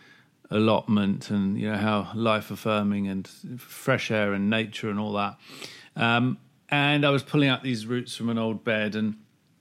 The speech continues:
and one of these roots just was, like, really, really, like, kind of quite thick, and I was, like, pulling at it, and you, <laughs> I, I managed to pull out from the bed the, the biggest,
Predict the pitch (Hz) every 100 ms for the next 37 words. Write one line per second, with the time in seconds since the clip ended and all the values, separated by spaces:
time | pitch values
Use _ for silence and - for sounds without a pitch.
0 | - - - 135 156 160 139 120 127 -
1 | 117 - 107 120 117 120 113 107 _ _
2 | _ _ _ _ - 123 110 95 - 113
3 | 101 202 - 131 - - 147 110 - -
4 | 107 110 110 123 - - - 156 147 120
5 | 101 - 98 - 104 104 104 - _ -
6 | 127 143 - - 151 - _ - - -
7 | - - - - - - 156 156 151 -
8 | - 147 170 - - - - 135 143 156
9 | 165 - - - 156 156 147 101 95 -
10 | - _ - - _ - - 139 135 131
11 | - 127 110 139 117 90 98 - - -
12 | _ - 101 127 123 120 - 120 117 98
13 | 147 127 135 113 - -